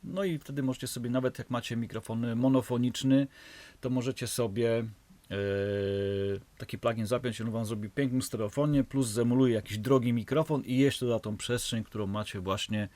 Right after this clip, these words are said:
w Ocean Way Studios. Mówię, używam tych modelerów pomieszczeń już od dłuższego czasu, no i jako, że nie mam jakiegoś dużego pomieszczenia do bębnów, to naprawdę ratują mi tyłek. I teraz tak szybciutko, co w tym pluginie jest?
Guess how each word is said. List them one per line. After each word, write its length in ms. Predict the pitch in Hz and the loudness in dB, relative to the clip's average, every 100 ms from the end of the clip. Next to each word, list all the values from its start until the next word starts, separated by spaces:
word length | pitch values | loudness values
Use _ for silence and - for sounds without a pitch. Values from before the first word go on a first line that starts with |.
| - - - | -14 -18 -14
w 140 | 92 104 | -10 -4
Ocean 440 | 120 120 107 117 107 | 2 2 2 -2 0
Way 220 | 107 104 - | 0 -2 -8
Studios. 540 | - - 147 117 101 - - | -10 0 2 2 0 -4 -4
Mówię, 220 | 156 120 | 2 2
używam 420 | - 139 170 170 151 | 2 2 4 4 2
tych 240 | 147 - | -4 -2
modelerów 600 | 147 143 151 151 135 - - _ _ _ _ _ _ _ _ - - | 2 6 6 6 4 -2 -20 _ _ _ _ _ _ _ _ -16 -4
pomieszczeń 420 | 123 131 131 131 | 2 4 4 0
już 120 | 117 | -2
od 80 | 117 | -4
dłuższego 400 | 113 107 120 104 | -6 -6 -4 -2
czasu, 420 | 127 127 - 131 | 2 2 2 -2
no 120 | 120 | 0
i 60 | 117 | -2
jako, 200 | 117 117 | -2 -2
że 100 | 113 | 2
nie 80 | 131 | 4
mam 200 | 117 107 | 4 0
jakiegoś 360 | 95 101 110 | -4 -6 -6
dużego 600 | 98 110 110 110 110 107 98 | -4 -4 -2 0 2 0 0
pomieszczenia 400 | 113 110 - 113 | -2 -4 -2 -2
do 100 | 104 | 2
bębnów, 420 | 127 127 127 120 - - - - - | 4 6 4 0 -10 -20 -20 -18 -2
to 80 | 135 | 0
naprawdę 320 | 127 127 123 | 2 4 4
ratują 280 | 120 131 117 | 2 2 0
mi 140 | 110 | 0
tyłek. 400 | 151 156 151 - - - - | 4 4 4 0 -20 -20 -14
I 60 | 151 | 0
teraz 220 | 160 156 | 0 2
tak 160 | 147 | -4
szybciutko, 540 | - 139 165 - 147 139 - _ | -4 -6 -6 2 2 2 -4 _
co 100 | - | -8
w 40 | 143 | -4
tym 140 | 143 | 0
pluginie 300 | 139 135 139 | 0 2 6
jest? 320 | 135 107 - | 6 4 -2